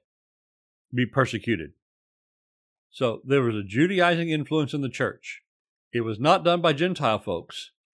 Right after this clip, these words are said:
There may have been some of those carried away and convinced to do it, but the, the impetus behind this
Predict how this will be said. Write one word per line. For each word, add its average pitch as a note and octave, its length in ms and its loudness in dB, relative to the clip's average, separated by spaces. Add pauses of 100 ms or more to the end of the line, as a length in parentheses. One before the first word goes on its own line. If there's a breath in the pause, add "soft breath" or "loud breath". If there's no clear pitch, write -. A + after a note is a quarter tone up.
(200)
There G#2 100 -2
may A#2+ 120 0
have C3+ 100 0
been C#3+ 120 -2
some D3 180 0
of C#3+ 40 0
those C#3 160 0
carried C#3+ 280 -2
away B2 180 2
and B2+ 100 -2
convinced A2+ 420 -2
to A2 80 -2
do C#3 240 4
it, - 180 -2 (440)
but B2 240 2
the, G#2+ 200 -2
the G2+ 340 -4
impetus E3+ 460 0
behind C3 400 0
this F2 280 -4